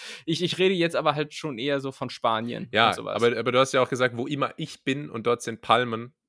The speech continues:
Speaker 2: ist es schön und in Aleppo, da gehst du ja nicht hin.
Speaker 1: St-, ja, ja, stimmt.
Speaker 2: Weil, wieso sollte man?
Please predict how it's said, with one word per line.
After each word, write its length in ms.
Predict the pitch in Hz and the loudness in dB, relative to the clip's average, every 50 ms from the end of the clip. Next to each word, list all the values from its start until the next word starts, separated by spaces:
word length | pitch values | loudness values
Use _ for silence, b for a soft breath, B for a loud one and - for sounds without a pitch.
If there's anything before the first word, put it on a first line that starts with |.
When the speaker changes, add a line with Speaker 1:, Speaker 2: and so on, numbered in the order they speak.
| _ _ | _ _
Speaker 2:
ist 120 | - 107 104 | -10 -10 -10
es 120 | 104 101 | -8 -10
schön 300 | - - 107 107 107 - | -4 -2 -2 -2 -2 -4
und 160 | - - 107 | -8 -12 -12
in 220 | 101 95 98 92 80 | -10 -10 -10 -8 -8
Aleppo, 340 | 85 90 101 101 - 98 | -6 -6 -6 -6 -6 -6
da 80 | 92 90 | -6 -6
gehst 220 | 90 - 90 - | -6 -6 -8 -8
du 60 | - - | -10 -14
ja 20 | |
nicht 120 | 82 - | -14 -10
hin. 160 | - - 85 _ _ _ _ _ | -10 -10 -10 _ _ _ _ _
Speaker 1:
St-, 360 | _ - _ - 107 - - 113 | _ -10 _ -8 -8 -8 -8 -10
ja, 240 | 113 104 101 123 131 143 _ - | -10 -10 -10 -14 -18 -20 _ -18
ja, 140 | - - - | -18 -16 -16
stimmt. 280 | - - _ - - - | -16 -16 _ -18 -6 -4
Speaker 2:
Weil, 300 | 87 85 92 92 95 - B B B B B B B B | -4 -4 -4 -8 -12 -18 B B B B B B B B
wieso 280 | - 110 120 113 123 | -4 -4 -2 0 -2
sollte 260 | 113 113 113 113 - 110 | 2 4 4 4 2 0
man? 220 | 95 92 92 - | -6 -6 -8 -8